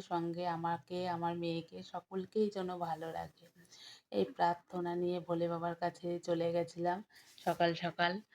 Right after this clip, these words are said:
একটু ভোলে বাবার দর্শন করতে। তো দেখো, অনেকেই কিন্তু হাতে সবুজ চুড়ি পরেছে। তো তোমরা কারা কারা সবুজ চুড়ি পরেছ?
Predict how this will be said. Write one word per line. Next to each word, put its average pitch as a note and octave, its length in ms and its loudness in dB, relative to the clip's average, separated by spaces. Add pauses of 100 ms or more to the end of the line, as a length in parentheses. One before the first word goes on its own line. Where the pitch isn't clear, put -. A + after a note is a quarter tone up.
(300)
একটু F#3 260 2
ভোলে E3+ 280 2
বাবার E3 300 0
দর্শন E3 520 2
করতে। E3 380 -2 (520)
তো F#3 120 0
দেখো, D#3 360 0
অনেকেই E3 480 4
কিন্তু F#3 320 4
হাতে F3 380 2
সবুজ E3 440 4
চুড়ি F3+ 240 4
পরেছে। D#3+ 480 2
তো F3 160 -2
তোমরা G3 360 2
কারা G3 240 2
কারা G3 240 0
সবুজ F#3+ 360 4
চুড়ি G3+ 240 6
পরেছ? F3 380 2